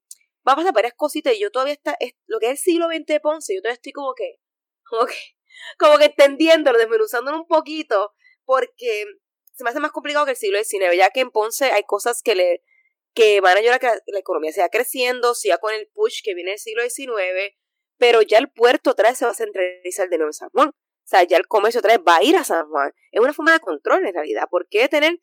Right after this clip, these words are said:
cinco puertos, seis puertos ahí al garete internacional por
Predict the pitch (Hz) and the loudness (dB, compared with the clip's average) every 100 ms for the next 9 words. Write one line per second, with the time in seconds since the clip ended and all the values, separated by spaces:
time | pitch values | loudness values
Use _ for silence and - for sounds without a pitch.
0 | _ _ - 311 311 339 285 302 302 302 | _ _ -10 -6 -2 -2 0 -4 -2 -6
1 | 294 294 277 277 302 285 269 240 240 262 | -4 -6 -4 -4 -2 -2 -2 -4 -4 -4
2 | 269 240 220 240 262 247 233 226 233 226 | -4 -2 -2 -4 -8 -10 -8 -8 -8 -8